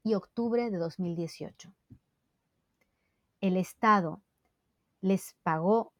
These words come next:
cuatro punto un millones de pesos para la identificación de restos humanos, la mayoría con un alto grado de calcinación. El fiscal para desaparecidos durante los tres contratos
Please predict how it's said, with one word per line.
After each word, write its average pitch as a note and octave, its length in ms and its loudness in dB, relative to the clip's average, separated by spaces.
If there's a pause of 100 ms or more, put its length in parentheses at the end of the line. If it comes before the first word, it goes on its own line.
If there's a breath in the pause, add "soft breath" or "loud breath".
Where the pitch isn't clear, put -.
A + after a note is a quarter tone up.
cuatro A3 540 2
punto G#3+ 520 0
un G3 180 2
millones F#3 420 0
de D#3+ 100 -4
pesos A3 400 -2
para F3+ 180 -2
la E3 100 -2
identificación F3+ 760 -4
de F#3+ 80 0
restos F3+ 360 -6
humanos, G#3 540 -2 (400)
la F#3+ 160 0
mayoría F#3 480 0
con F#3+ 220 -4
un F#3 120 -2
alto F#3 220 -4
grado F3 320 -4
de D#3+ 80 -6
calcinación. D#3 800 -8 (1120)
El G3 140 2
fiscal G3+ 400 -2
para G#3 180 0
desaparecidos F3 800 -2
durante E3+ 340 -4
los E3+ 140 -4
tres F#3+ 200 -4
contratos G3+ 760 -4